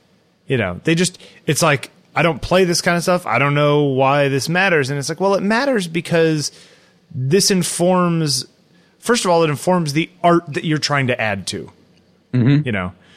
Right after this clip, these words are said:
Speaker 1: like, there, there's a holistic thing that you're adding. You're, you know, you're chewing it up and taking it out of your mouth and sticking it to the big giant ball of music. You
Speaker 2: Sure.
Speaker 1: know, that in the end, the ball gets bigger because of all of us adding to it.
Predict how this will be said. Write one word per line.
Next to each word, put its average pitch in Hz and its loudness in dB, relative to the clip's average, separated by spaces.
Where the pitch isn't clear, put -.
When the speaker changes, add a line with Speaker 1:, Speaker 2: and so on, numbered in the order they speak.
Speaker 1:
like, 139 -2
there, 170 2
there's 170 2
a 185 2
holistic 202 2
thing 180 0
that 160 0
you're 165 2
adding. 160 2
You're, 147 0
you 151 -2
know, 120 0
you're 175 2
chewing 190 2
it 180 4
up 180 0
and 135 -2
taking 170 0
it - 0
out 160 2
of 160 0
your 156 0
mouth 147 0
and 127 -2
sticking 165 0
it 143 -4
to 135 -6
the 135 0
big 135 0
giant 135 0
ball 131 2
of 113 -2
music. 117 -2
You 160 2
Speaker 2:
Sure. 143 4
Speaker 1:
know, 151 2
that 160 2
in 170 2
the 170 4
end, 156 0
the 151 0
ball 139 2
gets 120 -2
bigger 120 0
because 117 0
of 127 -4
all 117 -2
of 110 -2
us 110 -2
adding 95 -2
to 95 -10
it. - -18